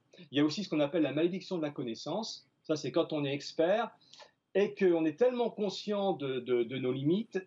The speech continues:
que on, on, on, on n'arrive plus à expliquer ce qu'on sait. On n'arrive plus à trouver les termes techniques. Et ça, c'est, ça, c'est assez étrange. Alors, par-, parfois, certains se j-, réfugient dans le, dans le jargon aussi, hein. «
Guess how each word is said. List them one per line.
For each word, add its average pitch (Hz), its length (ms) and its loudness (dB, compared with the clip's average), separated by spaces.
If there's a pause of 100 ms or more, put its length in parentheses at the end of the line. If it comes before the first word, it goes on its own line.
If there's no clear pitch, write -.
(120)
que 202 340 4 (580)
on, 185 360 2 (260)
on, 196 160 6
on, 196 380 0
on 196 80 2
n'arrive 190 320 2
plus 247 200 -4
à 185 40 4
expliquer 180 440 -4
ce - 80 -10
qu'on 165 120 -4
sait. 147 280 -4 (680)
On 151 80 2
n'arrive 151 260 0
plus 220 100 -2
à 185 60 2
trouver 175 220 2
les 160 100 4
termes 165 240 0
techniques. 190 640 -4 (320)
Et 143 60 -4
ça, 226 160 0
c'est, 151 220 0
ça, 214 120 2
c'est 190 160 -2
assez 165 240 2
étrange. 190 480 0
Alors, 151 240 2
par-, 165 160 -4
parfois, 180 240 -2
certains 185 220 -2
se 160 180 0
j-, 151 220 -2
réfugient 165 360 -4
dans 147 140 -2
le, 117 260 2
dans 127 120 -6
le 117 80 -4
jargon 147 420 -2
aussi, 120 300 -8
hein. « 127 160 -8